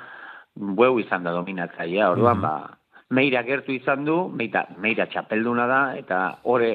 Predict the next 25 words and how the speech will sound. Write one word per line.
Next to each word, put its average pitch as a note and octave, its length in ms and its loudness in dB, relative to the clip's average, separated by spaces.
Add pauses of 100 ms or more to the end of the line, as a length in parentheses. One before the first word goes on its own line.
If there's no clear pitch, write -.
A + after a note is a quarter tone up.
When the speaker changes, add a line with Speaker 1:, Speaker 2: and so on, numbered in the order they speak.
Speaker 1:
eh, G2 200 -4 (280)
Eoskor A#2+ 480 2
eta G#2+ 240 0
horre A2 360 0 (680)
bigarren, A2 540 0
bigarren, A2 460 -6
bigarren A2 360 -4
behin A2 160 -4
da A2 100 2
berriz A2 280 0 (160)
horre G#2+ 260 2
oten, G#2 280 0
batzutan A2 360 -2
gertuago, A#2 360 2
bestetan A2 320 0
urnago, A2 460 0
baina G2 260 0
horre A2 180 0
got-, A2 240 -2 (640)
egotearen, A2+ 680 -2
eh, G2+ 440 -2 (440)
oparia B2 540 -4
jaso A#2+ 340 -2
du, E3+ 180 4
ez, D#3 100 -4